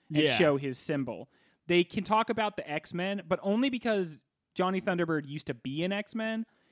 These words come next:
Speaker 1: and they never talk about any of them by name, nor do they ever say, like, Professor. But they do talk about them, and they talk about how John Proudstar used to be one. Where are they? Or where is Magneto? Like,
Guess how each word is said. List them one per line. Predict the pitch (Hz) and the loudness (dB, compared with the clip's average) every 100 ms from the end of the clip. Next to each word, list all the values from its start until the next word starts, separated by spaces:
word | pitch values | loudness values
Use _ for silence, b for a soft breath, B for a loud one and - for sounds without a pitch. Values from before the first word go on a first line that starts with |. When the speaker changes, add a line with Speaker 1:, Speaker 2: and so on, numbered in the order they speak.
| _ | _
Speaker 1:
and | - 196 | 0 2
they | 190 | 4
never | 185 185 190 190 | 4 4 4 0
talk | 202 180 | -2 0
about | 175 147 | -2 -2
any | 160 185 | -2 -2
of | 180 | -4
them | 185 180 160 | -4 -6 -6
by | 143 143 | -4 -4
name, | 135 135 160 175 | -4 -4 -4 0
nor | 160 170 | 0 -2
do | |
they | 160 147 | -4 -4
ever | 147 | -4
say, | - 151 | -6 -6
like, | 131 - | -8 -10
Professor. | 135 - 135 127 - - _ _ _ - | -14 -10 -10 -10 -14 -18 _ _ _ 0
But | 208 165 | 0 2
they | 185 | 0
do | 180 226 294 | 2 2 2
talk | - 208 208 | 0 -4 -4
about | 160 120 104 | -6 -10 -12
them, | 117 127 | -10 -6
and | 160 | -4
they | 170 | 0
talk | 208 202 | 0 0
about | 226 208 190 | -2 -4 -4
how | 175 147 139 127 127 123 _ _ - | -6 -4 -6 -6 -8 -14 _ _ -8
John | 180 175 | -4 -2
Proudstar | 185 170 151 170 147 139 | -2 -2 -2 -2 -4 -4
used | 160 - - | -6 -6 -8
to | |
be | 135 131 151 170 | -10 -10 -8 -6
one. | 151 127 110 98 98 - _ _ _ _ - | -8 -10 -12 -14 -16 -18 _ _ _ _ -18
Where | 123 123 143 170 220 202 - | -14 -4 0 4 4 4 0
are | 143 214 247 | 0 2 2
they? | 160 123 | 0 0
Or | 175 190 | 2 2
where | 160 165 208 226 | 4 2 4 4
is | 214 214 | 2 -2
Magneto? | 196 180 165 185 214 | -2 -4 -2 0 0
Like, | 147 | -2